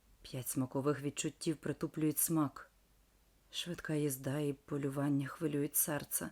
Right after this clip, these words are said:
Коштовні речі спонукають людину до злочинів. Спокій долає ходіння, холод долає спеку.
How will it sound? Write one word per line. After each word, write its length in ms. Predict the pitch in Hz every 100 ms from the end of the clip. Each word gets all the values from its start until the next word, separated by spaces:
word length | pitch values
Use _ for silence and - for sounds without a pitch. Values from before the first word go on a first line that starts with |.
| _ _ _ _ _ _ _ -
Коштовні 540 | 147 - 160 165 160
речі 320 | 175 170 -
спонукають 720 | - - 170 165 - 175 180
людину 420 | 165 165 175 160 - _ _ -
до 200 | 175 165
злочинів. 640 | 160 - - 143 147 - _ _ _ _ _ _ _ _ _ -
Спокій 600 | - - 151 139 - 151
долає 460 | 156 147 147 147
ходіння, 840 | 135 - - 139 147 160 165 175 - _ _ _ _ _ _
холод 560 | - - 147 143 151 139
долає 440 | 156 139 135 143
спеку. 600 | - - 151 139 -